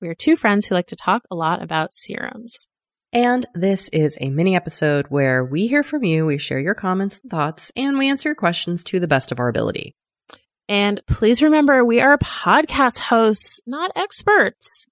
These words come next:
Speaker 1: And we always encourage you to seek support first and foremost from a medical and or mental health professional as needed.
Speaker 2: Now, if you would like to reach us, our voicemail and text message number is seven eight one, five nine one, zero three nine zero,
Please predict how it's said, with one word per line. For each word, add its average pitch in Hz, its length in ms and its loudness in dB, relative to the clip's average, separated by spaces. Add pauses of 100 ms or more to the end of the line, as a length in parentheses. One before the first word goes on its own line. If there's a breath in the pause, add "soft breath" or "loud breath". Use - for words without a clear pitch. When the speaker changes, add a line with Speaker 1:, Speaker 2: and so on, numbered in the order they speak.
Speaker 1:
And 285 80 -10
we 330 120 -8
always 294 280 0
encourage 269 400 -2
you 208 60 2
to 202 80 2
seek 202 220 -6
support 185 460 0 (500)
first 359 360 0
and 202 120 -2
foremost 165 420 -6
from 185 140 -8
a 190 80 -2
medical 240 560 0
and 220 200 -2
or 170 100 0
mental 160 260 -6
health 180 220 -12
professional - 640 -10 (420)
as 160 240 -12
needed. 165 300 -14 (840 loud breath)
Speaker 2:
Now, 143 140 -2
if 135 140 -6
you 143 80 -2
would 160 100 -4
like 294 160 -8
to 143 100 -4
reach 139 440 -2
us, - 440 -10 (100)
our 214 220 4
voicemail 170 640 0
and 131 100 -2
text - 480 -8
message 135 380 -2
number 123 380 0
is 143 120 -2
seven 254 360 0
eight 254 180 -2
one, 175 300 0
five 233 580 0
nine 190 420 2
one, 151 440 0 (180)
zero 196 420 2
three 180 280 -2
nine 165 260 0
zero, 160 320 0